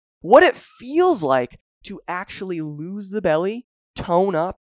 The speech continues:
and have more energy. When you wake up and you don't have that mental fog, right? You don't have that mental grogginess. You could actually feel good. Like, how does that feel? How would you show up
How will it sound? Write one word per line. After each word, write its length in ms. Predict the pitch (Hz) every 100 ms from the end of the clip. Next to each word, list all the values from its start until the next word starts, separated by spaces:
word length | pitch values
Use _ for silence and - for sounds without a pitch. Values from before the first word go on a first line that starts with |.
| _
and 160 | - 165
have 320 | 160 151 151
more 240 | 147 139 -
energy. 420 | 117 120 65 - _ _
When 200 | 175 190
you 240 | 202 311
wake 380 | 285 196 240 240
up 180 | 214 240
and 140 | 196
you 180 | 185 180
don't 340 | 151 160 202 -
have 320 | 175 165 170
that 200 | 170 -
mental 500 | 143 147 151 185 147
fog, 520 | - 131 123 147 220 269 _
right? 220 | 165 175
You 200 | 160 196
don't 340 | 180 175 185 196
have 280 | 196 202
that 240 | 175 175 - _ -
mental 680 | 156 170 190 196 202 170
grogginess. 880 | 143 131 131 123 160 196 226 262 -
You 80 | 170
could 100 | 170 -
actually 600 | 139 151 - - 196 190 - _
feel 260 | 175 185
good. 320 | 170 147 156 208
Like, 200 | 156 - _ _ _
how 260 | - 190 302
does 200 | 381 359
that 260 | 254 -
feel? 340 | - 240 262 -
How 420 | - 202 220 254
would 300 | 302 247 214
you 320 | 190 180 226 214
show 560 | - - 214 208 196
up 200 | 165 208